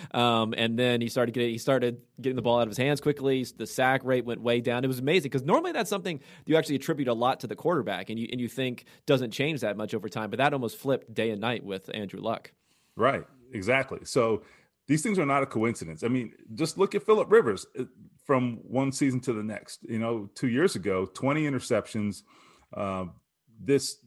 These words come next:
Speaker 2: past season, he had, I thi-, uh, eleven picks, uh, higher completion percentage, much more efficient, just in all the efficiency rankings, right? So, you know,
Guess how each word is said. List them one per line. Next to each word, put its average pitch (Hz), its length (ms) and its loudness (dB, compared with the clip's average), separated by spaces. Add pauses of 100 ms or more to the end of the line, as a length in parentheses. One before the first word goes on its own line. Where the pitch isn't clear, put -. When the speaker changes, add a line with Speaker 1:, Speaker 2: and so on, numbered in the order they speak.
(280)
Speaker 2:
past 127 340 2
season, 92 360 -4 (440)
he 110 160 -4
had, 101 260 0
I 90 120 -4
thi-, - 120 -14
uh, 104 220 -4
eleven 110 480 0
picks, 110 460 0 (280)
uh, 92 240 -2
higher 139 300 4
completion 131 420 0
percentage, 117 720 -2 (220)
much 160 400 2
more 127 220 2
efficient, 117 640 0
just 110 220 -10
in 120 240 -4
all 120 160 2
the 117 140 0
efficiency 107 560 -2
rankings, 92 480 -8
right? 113 260 2 (460)
So, 131 560 4 (880)
you 151 140 -2
know, 143 280 2